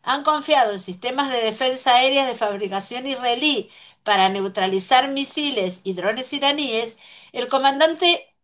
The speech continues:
el comandante del Comando Central de Estados Unidos, el centcom, el almirante Brad Cooper, reveló que Israel está desempeñando un papel mucho más activo en su defensa.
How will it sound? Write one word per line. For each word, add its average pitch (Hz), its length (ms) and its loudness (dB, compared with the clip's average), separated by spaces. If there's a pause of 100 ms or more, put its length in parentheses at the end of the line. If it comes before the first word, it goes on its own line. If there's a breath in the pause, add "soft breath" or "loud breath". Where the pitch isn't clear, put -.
el 262 160 0
comandante 269 480 0
del 311 160 2
Comando 285 400 -2
Central 277 440 -4
de 277 60 -8
Estados 269 420 -2
Unidos, 262 440 -4
el 196 180 -6
centcom, 226 640 -2 (480 soft breath)
el 220 160 2
almirante 262 580 2
Brad 262 220 -2
Cooper, 240 560 -2 (240 soft breath)
reveló 254 360 4
que 311 120 0
Israel 277 420 4
está 269 300 0
desempeñando 285 720 -4
un 277 80 -6
papel 277 480 0
mucho 311 360 0
más 311 220 0
activo 294 460 0
en 285 100 2
su 262 140 -4
defensa. 220 800 -2